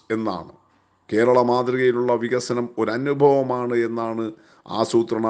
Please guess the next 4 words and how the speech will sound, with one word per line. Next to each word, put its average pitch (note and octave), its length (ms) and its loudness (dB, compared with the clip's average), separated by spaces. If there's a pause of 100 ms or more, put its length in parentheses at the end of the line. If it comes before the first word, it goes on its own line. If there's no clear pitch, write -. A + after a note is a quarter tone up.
(120)
വിദഗ്ധന്മാരും A2 920 -2
സാമ്പത്തിക A2 840 -4 (360)
ശാസ്ത്രജ്ഞന്മാരുമെല്ലാം A#2 1120 -2
വിശേഷിപ്പിക്കുന്നത്. F#2+ 760 -8